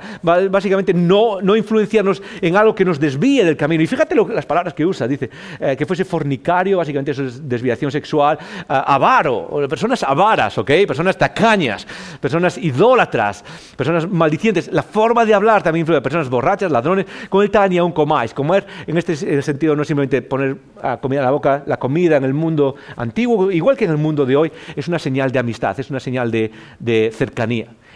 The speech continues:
Y básicamente Pablo lo que está diciendo aquí es, es, ah, "No os juntéis con personas así". Y, y sigue diciendo, "Porque,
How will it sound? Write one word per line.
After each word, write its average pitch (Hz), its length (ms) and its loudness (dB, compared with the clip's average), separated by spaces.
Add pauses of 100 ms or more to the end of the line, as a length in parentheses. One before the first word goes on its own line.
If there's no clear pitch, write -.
Y 143 80 -10
básicamente 180 420 -4
Pablo 170 240 -2
lo 151 80 -2
que 139 80 -6
está 160 140 -6
diciendo 143 280 -4
aquí 131 220 -4
es, 127 180 -4 (460)
es, 117 580 -2
ah, 110 400 0
"No 165 100 -2
os 220 40 -2
juntéis 240 400 -4
con 147 140 -6
personas 160 320 -6
así". 185 280 -10 (220)
Y, 165 120 0
y 185 160 -2
sigue 202 200 -2
diciendo, 147 380 -2
"Porque, 170 560 0